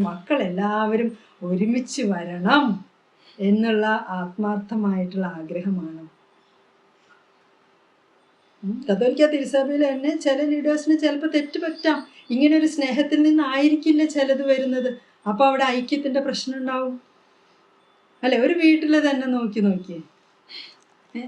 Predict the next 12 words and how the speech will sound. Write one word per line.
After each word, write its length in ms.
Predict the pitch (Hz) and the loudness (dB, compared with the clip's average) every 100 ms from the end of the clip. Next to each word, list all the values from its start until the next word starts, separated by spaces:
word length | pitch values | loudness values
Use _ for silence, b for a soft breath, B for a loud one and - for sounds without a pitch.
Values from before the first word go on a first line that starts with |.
| - 202 277 | -14 -4 2
ചില 160 | 277 294 285 | 4 4 2
കുട്ടികൾ 320 | 220 247 254 247 | -4 2 2 2
ഭയങ്കര 340 | 226 254 302 302 240 | -2 -2 2 2 2
റിബല്യസ് 540 | 208 196 269 320 320 320 | 2 6 6 4 2 2
ആയിട്ട്, 380 | 269 254 247 247 247 208 | 2 2 0 -2 -4 -4
ഏ, 100 | 202 185 | -4 0
പെരുമാറും. 540 | 226 202 190 180 160 - _ _ _ _ _ _ _ _ _ - | 2 2 2 -2 -8 -16 _ _ _ _ _ _ _ _ _ -8
അല്ലെ, 180 | 247 180 | -4 -4
ഇപ്പൊ 120 | 185 262 | -2 0
ഒരു 240 | 269 269 277 | 0 0 -2
മൂന്ന് 200 | 277 294 | 0 2
മക്കളുണ്ടെങ്കിൽ 680 | 285 - 294 277 254 240 254 | 0 0 -2 0 -2 -4 -6